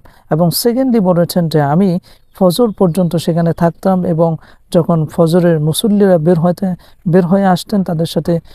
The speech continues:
কুশলাদি বিনিময় করতাম এবং তাদের কাছে জানতে চাইতাম যে আসলে তারা কেমন আছে।" এবং আমি personally দেখেছি যে তিনি যখন সেই স্ট্যাটাসটা দিয়েছেন এবং ভিডিওতে কথা বলেছেন, তারপরেই, আহ,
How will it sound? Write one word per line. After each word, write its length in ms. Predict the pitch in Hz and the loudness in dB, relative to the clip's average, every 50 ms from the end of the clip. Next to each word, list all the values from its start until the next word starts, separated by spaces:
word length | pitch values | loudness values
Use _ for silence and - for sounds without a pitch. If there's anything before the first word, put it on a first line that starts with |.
| - - - - | -20 -20 -6 -2
কুশলাদি 540 | 208 175 - 196 180 185 180 156 180 175 165 - - | -2 -2 0 2 2 2 2 2 0 -2 -2 -4 -4
বিনিময় 460 | 175 156 175 160 180 185 180 185 185 | -2 0 2 2 2 2 2 2 0
করতাম 400 | - - 185 180 - 208 196 170 | 0 -2 -4 -2 -2 -2 0 0
এবং 180 | 165 160 160 147 | -2 -2 -2 -2
তাদের 260 | - 165 156 170 170 156 | -2 0 0 0 0 0
কাছে 240 | 170 156 - 175 160 143 | -2 -2 0 -2 -2 0
জানতে 280 | 180 185 185 - 190 170 | 0 -2 0 -2 -4 -2
চাইতাম 400 | - 180 170 156 - 170 156 143 - - - - - - | -2 -2 -2 0 0 -2 -2 -2 -8 -14 -20 -20 -16 -2
যে 60 | - 175 | -2 -2
আসলে 280 | - - 185 160 156 | 0 0 0 -2 0
তারা 220 | 143 151 139 135 131 | 0 0 -2 -2 -2
কেমন 340 | - - 156 151 156 147 | -2 -2 -2 0 0 -2
আছে।" 200 | 139 131 - - - _ - - - _ _ _ | -2 -4 -6 -8 -16 _ -20 -20 -20 _ _ _
এবং 280 | - 240 247 294 262 240 - | -4 -2 0 0 -2 -2 -2
আমি 400 | - 233 262 269 247 226 - - - - - - | -2 0 0 2 0 0 -2 -6 -12 -20 -6 -4
personally 480 | 202 180 - 262 233 247 254 247 247 214 | -4 -2 0 0 0 0 0 0 0 2
দেখেছি 440 | 175 208 196 - 226 202 - 214 185 | 2 2 2 2 0 0 0 -2 0
যে 320 | 160 165 160 151 156 170 - | 2 2 2 2 0 -2 -2
তিনি 200 | - 202 208 214 | 0 0 0 2
যখন 320 | 180 196 185 - 202 196 180 | 2 0 0 0 0 -2 0
সেই 200 | - 190 180 165 | 0 -2 -2 -2
স্ট্যাটাসটা 680 | - - - 233 226 202 - 226 196 - - - 196 | -4 -6 -2 -2 -2 0 -2 -4 -4 -4 -2 -2 -2
দিয়েছেন 580 | 160 156 165 214 240 - - - 160 143 139 | 0 0 0 0 0 -2 -2 -4 -4 -2 -2
এবং 340 | 147 156 151 156 151 151 143 135 - | -4 -4 -4 -4 -4 -4 -6 -2 -2
ভিডিওতে 380 | 185 180 233 233 220 - - 185 | -2 0 0 0 0 -2 -2 -2
কথা 220 | - 175 - 185 | -2 -2 -2 0
বলেছেন, 440 | 190 208 196 170 156 - - 175 196 - - - - _ _ _ | -2 0 0 0 0 0 0 -2 -2 -2 -6 -18 -20 _ _ _
তারপরেই, 640 | 185 175 165 - - 196 190 214 233 233 196 170 185 - - - _ _ _ _ _ | -4 -4 -4 -4 -4 0 0 2 2 2 2 0 -2 -4 -6 -16 _ _ _ _ _
আহ, 380 | - 151 151 143 143 139 139 131 | -2 0 2 2 2 2 0 0